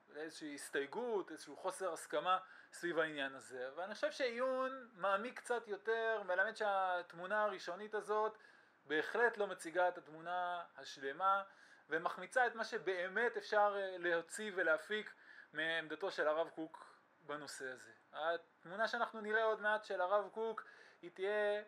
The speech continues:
לא כזו שבה מזלזלים או מנמיכים את ההיבט הנשי, כמו שלצערי לא פעם קצת, אה, עולה בכותרות, כמו שאמרתי כבר,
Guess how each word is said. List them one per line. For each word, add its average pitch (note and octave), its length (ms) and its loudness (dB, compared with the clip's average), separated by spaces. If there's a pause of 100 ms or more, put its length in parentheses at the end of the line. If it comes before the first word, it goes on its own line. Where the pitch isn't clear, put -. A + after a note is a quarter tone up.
(420)
לא A3 200 2
כזו G3 560 0
שבה F3+ 640 2
מזלזלים E3+ 1040 -4
או D#3+ 500 -2
מנמיכים F#3 560 -6
את F#3 120 -8
ההיבט E3 520 2
הנשי, F3+ 520 -8
כמו D#3 180 -16
שלצערי D3+ 560 -6
לא D#3+ 180 -2
פעם E3+ 300 2 (400)
קצת, D#3+ 320 -4
אה, C#3+ 300 -4 (560)
עולה E3 340 0
בכותרות, D3 580 -4
כמו D3 140 -16
שאמרתי D#3+ 500 -4
כבר, A#3+ 260 -2